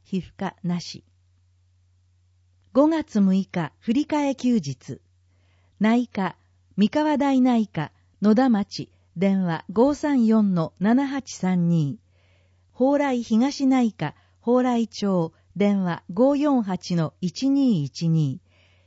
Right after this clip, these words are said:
小児科、お日様子どもクリニック、大森、電話五四四の一五八一。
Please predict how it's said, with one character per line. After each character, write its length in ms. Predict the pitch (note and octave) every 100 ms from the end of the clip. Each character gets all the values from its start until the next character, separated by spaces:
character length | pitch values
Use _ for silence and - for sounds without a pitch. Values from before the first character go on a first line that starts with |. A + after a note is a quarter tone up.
| _
小 280 | - C4 C4
児 140 | A#3+
科、 240 | - F#3+ - _ _
お 120 | G#3
日 120 | -
様 320 | - C#4+ C4+
子 140 | B3+ A3+
ど 100 | C#4
も 160 | C#4+
ク 120 | - C4
リ 120 | B3
ニ 180 | F3 D#3+
ッ 20 | _
ク、 180 | C#3+ C#3+ _ _
大 240 | F#3+ A#3 A#3+
森、 340 | A3+ G3 E3+ _ _ -
電 260 | G3 F#3+
話 200 | F3+ D#3+ -
五 300 | F3+ C#4 C#4+
四 260 | C#4 C4 G3+
四 280 | A3 G3
の 180 | E3 C#3 -
一 280 | F#3 - B3
五 220 | C4+ A#3
八 420 | E3 D3+ - E3
一。 320 | D3+ - D3